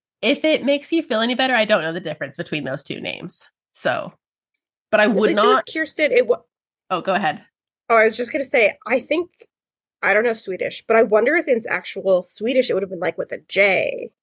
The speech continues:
Speaker 1: I think so too. And here's the thing. I
Speaker 2: And
Speaker 1: think
Speaker 2: then the Pleasant Company was like, "No, no, no.
Speaker 1: <laughs>
Speaker 2: Too confusing.
Speaker 1: They're like, "We can't do
Speaker 2: Little
Speaker 1: that."
Speaker 2: children." Yeah.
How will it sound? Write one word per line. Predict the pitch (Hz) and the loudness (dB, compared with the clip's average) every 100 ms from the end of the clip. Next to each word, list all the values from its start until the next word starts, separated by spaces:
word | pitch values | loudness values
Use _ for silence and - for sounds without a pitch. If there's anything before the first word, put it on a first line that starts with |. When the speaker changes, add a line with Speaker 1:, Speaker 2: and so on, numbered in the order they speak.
| _ _ _ 202 | _ _ _ 0
Speaker 1:
I | 262 | 2
think | 277 359 370 | 4 2 2
so | 330 | -2
too. | 302 - 285 220 | -2 -2 -2 -2
And | 220 | -2
here's | 285 302 | -2 -4
the | 262 | -4
thing. | 277 208 | -6 -4
I | 214 | -2
Speaker 2:
And | 233 | 2
Speaker 1:
think | 247 | 4
Speaker 2:
then | 240 | 4
the | 226 | 2
Pleasant | - 247 233 233 | 4 2 4 0
Company | 277 254 247 | -2 0 2
was | 214 214 | 2 0
like, | 202 196 | -2 -2
"No, | 202 202 | -2 -2
no, | 190 160 | -2 -4
no. | - 92 - - | -6 -10 -12 -2
Speaker 1:
<laughs> | 277 294 254 370 | 0 0 0 0
Speaker 2:
Too | 269 247 | 2 0
confusing. | 208 202 180 180 185 180 | -2 -2 -8 -4 0 2
Speaker 1:
They're | 254 | 2
like, | 240 220 | 2 2
"We | 262 | 2
can't | 277 233 175 | 0 -2 -2
do | 170 | -2
Speaker 2:
Little | 254 254 302 | 0 2 2
Speaker 1:
that." | 190 | 2
Speaker 2:
children." | 233 202 190 185 - - | 2 2 2 0 0 -6
Yeah. | - - - | -4 -4 -4